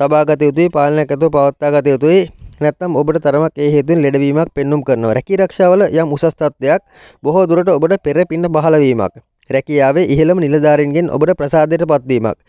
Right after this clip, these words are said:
වැනි දෙයක් බලාපොරොත්තු විය හැකි. රැකී රක්ෂා සඳහා නම් මිථුන ලග්නයට සුබ බවක් පැවසිය හැකි. ව්‍යාපාර වැනි දේටත් තරමක මධ්‍යස්ථ බවක් පෙනෙන්නට තිබෙනවා. කටක ලග්නය. කටක ලග්නයට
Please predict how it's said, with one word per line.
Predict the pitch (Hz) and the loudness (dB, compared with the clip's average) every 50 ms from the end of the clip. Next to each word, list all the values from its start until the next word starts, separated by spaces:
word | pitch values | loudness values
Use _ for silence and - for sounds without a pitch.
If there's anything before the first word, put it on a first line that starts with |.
| _ - - - _ - | _ -20 -20 -14 _ -4
වැනි | 147 151 151 151 | -4 -2 0 2
දෙයක් | 165 160 135 | 0 2 2
බලාපොරොත්තු | 143 143 147 151 147 156 147 143 - - | 2 2 2 2 2 0 -2 -2 -2 -2
විය | 143 143 | -2 -2
හැකි. | 139 139 170 190 180 | 0 0 0 2 2
රැකී | 147 139 - - 170 | 0 0 -2 -4 -4
රක්ෂා | 160 160 - - 165 151 | -4 -2 -2 -2 -2 0
සඳහා | 165 156 147 156 151 143 | 0 0 0 0 0 0
නම් | 151 170 165 | 0 -2 -4
මිථුන | 135 - 151 147 143 | -4 -4 -2 -2 0
ලග්නයට | 143 135 139 139 143 135 180 180 - - _ _ _ _ _ _ _ _ | -2 0 -2 -2 0 0 0 -2 -2 -4 _ _ _ _ _ _ _ _
සුබ | - - 170 165 | -6 -2 0 0
බවක් | 170 143 143 147 151 156 - | 2 2 2 2 2 0 0
පැවසිය | 147 139 135 135 - 151 139 | 0 0 0 0 0 -2 0
හැකි. | 135 131 156 175 165 147 | 0 0 0 0 2 2
ව්‍යාපාර | 143 147 151 - 151 147 | 2 2 0 0 -2 -2
වැනි | 147 143 143 143 139 | -2 -2 -2 0 0
දේටත් | 139 135 - 160 180 - _ _ _ _ | 0 0 0 -2 -4 -4 _ _ _ _
තරමක | - 135 135 143 143 143 160 | -4 -2 -2 -2 -2 -2 -2
මධ්‍යස්ථ | 156 147 139 131 127 143 135 - - 135 | -2 -2 -2 -2 -4 -6 -6 -4 -2 0
බවක් | 131 135 160 - _ | 0 0 0 -2 _
පෙනෙන්නට | - 135 131 127 131 131 151 147 | -6 -6 -4 -4 -4 -4 -4 -2
තිබෙනවා. | 135 127 120 107 98 82 - - _ _ _ _ _ _ _ _ _ _ _ _ _ _ _ _ _ _ _ _ _ _ _ _ _ _ | 0 0 0 0 -2 -6 -8 -12 _ _ _ _ _ _ _ _ _ _ _ _ _ _ _ _ _ _ _ _ _ _ _ _ _ _
කටක | 165 165 - 185 156 143 131 | -2 0 0 2 2 2 2
ලග්නය. | 127 113 123 135 165 202 208 - - - - - - - - - - _ _ _ | 2 0 0 2 2 2 2 0 -4 -10 -16 -16 -18 -18 -20 -20 -20 _ _ _
කටක | - 170 165 233 220 240 208 - - | -6 -4 -4 -2 0 0 -2 0 0
ලග්නයට | 165 165 170 170 185 196 180 | -2 -2 0 0 0 0 0